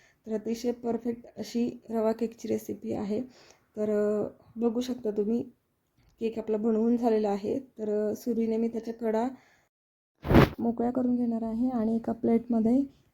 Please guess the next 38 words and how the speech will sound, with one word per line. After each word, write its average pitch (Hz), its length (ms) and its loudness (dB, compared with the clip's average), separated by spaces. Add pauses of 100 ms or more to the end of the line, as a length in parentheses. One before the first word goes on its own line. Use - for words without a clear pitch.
आपल्याला 226 300 0
जो 226 100 2
केक 233 300 0
आहे 233 340 2
तो 233 540 -2
काढून 233 340 4
घ्यायचा 233 320 2
आहे. 220 260 0 (500)
तर 220 200 0
बघू 233 260 4
शकता 233 280 -4
तुम्ही 226 360 2 (320)
अगदी 214 260 -2
स्पंजी 233 420 2
असा 233 220 0
केक 233 320 -2
तयार 226 200 0
झालेला 226 340 0
आहे. 214 320 0 (520)
तर 220 80 -2
आजची 220 300 -2
रेसिपी 233 380 2
तुम्हाला 233 320 2
आवडली 220 360 4
असेल 226 380 2
तर 220 60 0
रेसिपीला 220 440 0
नक्की 226 360 -2
लाईक 233 180 2 (100)
करा, 220 260 2
कमेंट 226 480 2
करा, 220 320 2 (100)
शेअर 240 340 2
करा 226 340 0 (500)
आणि 220 320 4
तनुजाज 233 440 4
रेसिपीला 226 520 0
सबस्क्राईब 226 440 -4